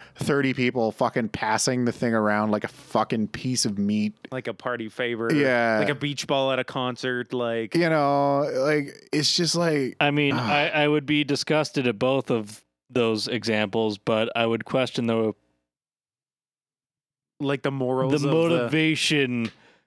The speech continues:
Speaker 3: of the person taking fucking selfies with a dolphin out of water.
Speaker 1: Yeah.
Speaker 2: Yeah, like,
Speaker 3: Like, get the fucker back in the water. That, that's all there is to it.
Speaker 2: it's like the n-, well, like Tao was saying, it's like the narcissism completely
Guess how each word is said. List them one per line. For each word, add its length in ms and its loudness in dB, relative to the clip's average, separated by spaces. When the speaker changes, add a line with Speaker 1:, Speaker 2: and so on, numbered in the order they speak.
Speaker 3:
of 220 2
the 80 -2
person 360 0
taking 320 -2
fucking 380 -2
selfies 580 0
with 100 -2
a 60 2
dolphin 460 0
out 140 0
of 100 -2
water. 420 0
Speaker 1:
Yeah. 280 2
Speaker 2:
Yeah, 200 -2
like, 260 -6
Speaker 3:
Like, 320 -2
get 180 0
the 80 -2
fucker 320 -2
back 240 2
in 80 -2
the 80 2
water. 320 2
That, 240 0
that's 240 0
all 160 4
there 160 2
is 120 0
to 240 2
it. 160 -2
Speaker 2:
it's 180 -6
like 180 -2
the 60 -2
n-, 140 -6
well, 420 -2
like 260 -2
Tao 220 0
was 120 -2
saying, 200 -2
it's 80 -4
like 160 -4
the 80 0
narcissism 1080 -4
completely 1120 -4